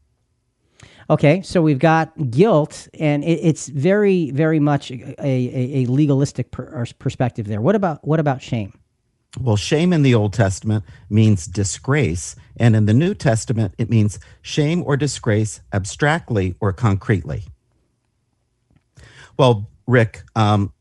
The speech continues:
Speaker 2: both guilt and shame need to be addressed, and both need to be put into a context of growth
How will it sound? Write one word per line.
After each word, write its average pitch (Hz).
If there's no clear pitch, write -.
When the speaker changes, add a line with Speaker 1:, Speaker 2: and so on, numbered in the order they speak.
Speaker 2:
both 156
guilt 123
and 101
shame 110
need 117
to 123
be 107
addressed, 98
and 117
both 135
need 135
to 123
be 107
put 113
into 104
a 92
context 131
of 85
growth 131